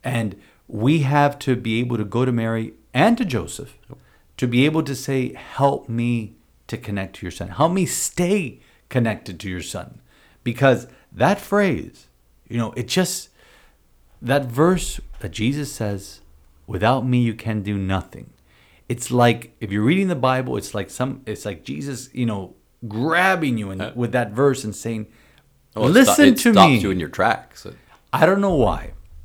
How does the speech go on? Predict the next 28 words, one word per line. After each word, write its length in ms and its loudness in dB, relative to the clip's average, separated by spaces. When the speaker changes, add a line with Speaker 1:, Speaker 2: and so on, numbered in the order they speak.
Speaker 1:
And 120 -4
I 80 -4
shared 240 -4
this 160 -8
with 80 -12
a 40 -8
friend 320 -4
yesterday 440 -6
morning, 320 -6
and 100 -6
I, 20 -6
I, 220 -10
and 200 -12
he 100 -2
tweeted 520 -4
back 300 0
at 240 0
me 120 -8
when 140 -6
I 80 -6
put 260 -10
that, 100 -4
"Without 280 -4
me, 100 -6
you 100 -6
can 220 -10
do 100 -6
nothing." 400 -8